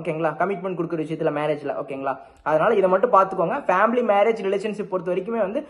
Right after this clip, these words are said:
ஓரளவுக்கு ஓகே தான். கொஞ்சம் மிஸ் அண்டர்ஸ்டாண்டிங் இல்லாம பாத்துக்கோங்க. கொஞ்சம் எமோஷன் ஆகி க-, கத்துறது, இந்த மாதிரி வந்து சின்ன சின்ன ஃபைட் எல்லாம் இருக்கக்கூடிய வாய்ப்பு இருக்கு. So கொஞ்சம் விட்டு கொடுத்து அமைதியா போய்க்கிறது ரொம்ப நல்லதுன்னே சொல்றேன். ஓகேங்களா?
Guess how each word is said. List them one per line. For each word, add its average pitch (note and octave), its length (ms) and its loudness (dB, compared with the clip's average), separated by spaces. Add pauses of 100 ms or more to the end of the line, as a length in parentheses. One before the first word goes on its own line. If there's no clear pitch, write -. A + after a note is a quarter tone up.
ஓரளவுக்கு A#3+ 460 8
ஓகே C4+ 200 0
தான். D#4 120 2
கொஞ்சம் B3+ 300 -2
மிஸ் G#3 200 -4
அண்டர்ஸ்டாண்டிங் B3+ 520 -2
இல்லாம A3+ 260 2
பாத்துக்கோங்க. G#3+ 600 2
கொஞ்சம் G3 340 0 (300)
எமோஷன் A#3 440 2
ஆகி A3+ 140 2
க-, G3+ 300 -2
கத்துறது, G#3 480 0
இந்த G#3 120 -4
மாதிரி A#3+ 200 2
வந்து A#3+ 220 -2
சின்ன B3+ 180 -4
சின்ன B3 180 -4
ஃபைட் B3 340 2
எல்லாம் C4 280 2
இருக்கக்கூடிய G#3+ 500 -2
வாய்ப்பு G#3+ 340 4
இருக்கு. G3 220 -4
So A3+ 120 -6
கொஞ்சம் F#3+ 240 -4
விட்டு F#3+ 200 -4
கொடுத்து A#3 240 -2
அமைதியா A#3 420 4
போய்க்கிறது G3+ 440 -2
ரொம்ப F#3 140 0
நல்லதுன்னே E3 380 0
சொல்றேன். C#3 340 -6
ஓகேங்களா? C#3 340 -6